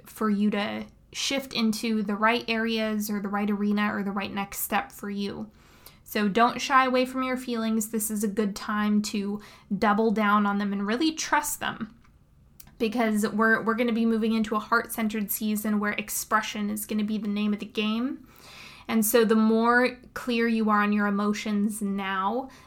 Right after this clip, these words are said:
the better off you're going to be when we move into Leo season. So just keep that in mind. It's really gonna help you to execute on all of those things that are gonna be important. If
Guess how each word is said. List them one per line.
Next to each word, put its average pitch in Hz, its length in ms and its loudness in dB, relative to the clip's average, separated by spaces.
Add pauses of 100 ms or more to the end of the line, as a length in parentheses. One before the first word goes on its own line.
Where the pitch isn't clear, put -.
the 220 200 2
better 214 360 4
off 208 240 8
you're 208 120 -4
going 208 340 0
to 208 100 -10
be 208 200 -2
when 208 200 0
we 208 120 4
move 208 320 2
into 202 280 -4
Leo 220 320 -6
season. 220 600 -8
So 220 180 -8
just 214 280 -10
keep 320 340 -8
that 226 180 -2
in 214 180 -2
mind. 214 420 0
It's - 280 -8
really 220 180 0
gonna 220 200 0
help 208 380 -4
you 214 140 -2
to 208 260 -2
execute 220 680 -2
on 208 120 2
all 202 240 4
of 202 120 -4
those 208 260 -2
things 208 300 -2
that 208 140 -4
are 202 120 0
gonna 202 200 0
be 196 160 -2
important. 196 720 -6 (960)
If 208 280 -2